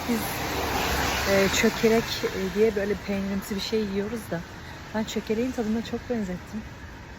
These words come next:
O yüzden benim ekstra hoşuma gitti. Ama Japonya'da fark ettiğim bir şey var. Sokaklar gerçekten temiz. Yani çöp yok. Ama çoğu yerde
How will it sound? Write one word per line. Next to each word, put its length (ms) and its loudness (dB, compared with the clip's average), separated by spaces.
O 20 -2
yüzden 240 0
benim 160 -2
ekstra 380 -6
hoşuma 280 -6
gitti. 360 -10
Ama 180 0
Japonya'da 560 -2
fark 360 -6
ettiğim 360 -4
bir 60 -6
şey 220 -6
var. 180 -6
Sokaklar 400 -6
gerçekten 520 -8
temiz. 360 -6
Yani 220 -2
çöp 340 -4
yok. 220 -4
Ama 320 0
çoğu 320 0
yerde 520 4